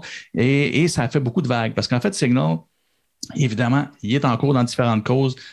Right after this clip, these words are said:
parce qu'ils veulent qu'il donne accès à des messages et il a toujours réussi à se défendre là-dessus. Et à date, légalement, ils sont blindés, ça fonctionne. En avril dernier, ils ont annoncé qu'ils mettaient peut-être en place, ils testaient à mettre en place des, euh, façons de payer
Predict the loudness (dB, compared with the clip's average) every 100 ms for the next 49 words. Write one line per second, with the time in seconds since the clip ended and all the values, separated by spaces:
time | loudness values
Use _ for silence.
0 | _ -4 -4 -4 0 2 2 0 -4 0
1 | 2 2 2 0 0 0 2 0 0 0
2 | 0 0 0 0 2 0 0 0 2 2
3 | 0 0 0 0 0 0 0 0 -2 -2
4 | 0 0 0 0 0 0 0 0 0 -2
5 | -8 -10 -6 -2 -2 -2 -4 -2 0 2
6 | 0 -2 -6 -10 -2 0 0 -2 -4 -6
7 | -8 -12 -2 0 2 2 2 2 2 2
8 | 2 2 2 2 2 2 0 -2 -4 0
9 | 0 0 -6 -18 -2 2 2 2 0 0
10 | 0 2 2 0 0 -2 -2 -4 -2 -2
11 | -2 -4 -4 0 -2 0 -2 -2 0 -2
12 | -2 -4 -4 -4 -4 -2 -2 0 0 2
13 | 2 2 0